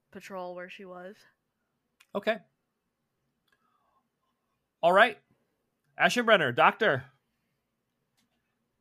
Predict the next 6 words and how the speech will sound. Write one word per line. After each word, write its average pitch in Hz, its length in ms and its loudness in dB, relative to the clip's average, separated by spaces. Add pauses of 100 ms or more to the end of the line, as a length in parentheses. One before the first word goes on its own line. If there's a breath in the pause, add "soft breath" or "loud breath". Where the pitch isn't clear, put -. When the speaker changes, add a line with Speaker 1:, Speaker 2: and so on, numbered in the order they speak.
(440)
Speaker 2:
The, 143 260 -2
uh, 139 380 4
the 131 60 -18
situation 180 560 -6
is 165 140 -6
thus. 156 480 2